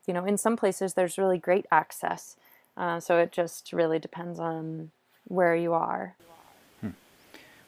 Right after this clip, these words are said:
Speaker 2: You mentioned that you have a background in skiing, but you didn't mention that you have a background in shooting. So how did you, how did you get into that side of the sport?
Speaker 1: Right. I had no, zero background in shooting. I had never shot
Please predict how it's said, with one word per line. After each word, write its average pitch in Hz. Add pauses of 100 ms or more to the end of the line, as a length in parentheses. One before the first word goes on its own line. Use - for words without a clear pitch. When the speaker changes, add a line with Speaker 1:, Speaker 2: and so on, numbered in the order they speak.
(160)
Speaker 2:
You 127
mentioned 107
that 98
you 98
have 95
a 90
background 92
in 85
skiing, 95
but 92
you 90 (180)
didn't 104
mention 101
that 92
you 90
have 90
a 85
background 85
in 85
shooting. -
So 87
how 101
did 95
you, 87 (440)
how 107
did 95
you 95
get 90 (100)
into 87
that 90
side -
of -
the 90
sport? - (680)
Speaker 1:
Right. 185
I 208 (120)
had 208
no, 190
zero 175
background 170
in 170
shooting. 175
I 180
had 180
never 175
shot -